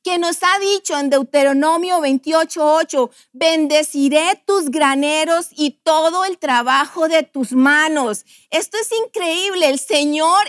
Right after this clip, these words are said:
está con nosotros. En medio de nuestra abundancia o en medio de nuestra escasez, Dios es suficiente.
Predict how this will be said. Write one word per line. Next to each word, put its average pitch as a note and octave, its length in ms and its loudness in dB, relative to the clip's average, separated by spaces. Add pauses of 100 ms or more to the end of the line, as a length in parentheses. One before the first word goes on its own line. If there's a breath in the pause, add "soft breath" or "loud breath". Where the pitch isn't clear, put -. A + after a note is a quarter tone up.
está D#4+ 560 0
con E4+ 220 2
nosotros. C4+ 800 -2 (260 loud breath)
En D#4+ 240 2
medio G4+ 360 2
de D4+ 120 2
nuestra D4 400 0
abundancia D4 880 0
o B3+ 100 0
en C4 220 0
medio G4 340 2
de E4 140 0
nuestra C4+ 360 -2
escasez, D4 920 -2 (240)
Dios D4+ 720 0
es D4 240 0
suficiente. A#3 1000 -2